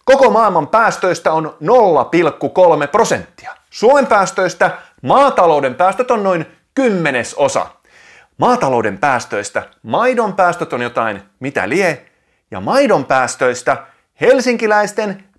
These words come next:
päiväkotilasten juoman maidon määrä on jotain mitä lie. Onko pikkujoelin maidon määrän puolittaminen päiväkodissa ja siitä aiheutuva haitta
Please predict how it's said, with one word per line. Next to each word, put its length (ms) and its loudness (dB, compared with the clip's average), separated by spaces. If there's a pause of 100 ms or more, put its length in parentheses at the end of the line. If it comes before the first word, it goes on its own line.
päiväkotilasten 840 2
juoman 380 0
maidon 440 0
määrä 320 0
on 100 -4
jotain 380 -6 (600)
mitä 220 -12
lie. 220 -18 (1000)
Onko 720 2 (240)
pikkujoelin 1120 0 (160)
maidon 600 2
määrän 460 2
puolittaminen 880 0
päiväkodissa 800 -2 (380)
ja 100 -12
siitä 360 -2
aiheutuva 540 -4
haitta 580 -4